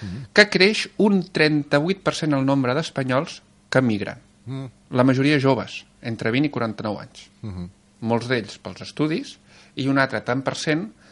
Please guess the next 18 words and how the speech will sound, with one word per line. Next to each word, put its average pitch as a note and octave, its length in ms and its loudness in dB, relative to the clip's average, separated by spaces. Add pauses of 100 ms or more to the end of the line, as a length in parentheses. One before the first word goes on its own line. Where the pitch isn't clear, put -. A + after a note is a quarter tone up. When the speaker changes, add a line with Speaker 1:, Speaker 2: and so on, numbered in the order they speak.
(240)
Speaker 2:
de, B2 200 4
eh, G2+ 680 2
per G#2 120 -2
exemple, G#2 400 -2
fills A#2 520 -4
d'immigrants... G2+ 1400 -6 (240)
La E3+ 180 -8
major F3 260 -4
part, F#3+ 160 0
un E3+ 160 -6
bon D#3+ 160 -4
número D#3+ 460 -6
equatorià, B2+ 500 -4
segons A2+ 400 -6 (220)
sortia A2+ 260 -4
a A2 40 0
La G#2+ 80 0
Vanguardia, C#3+ 540 -2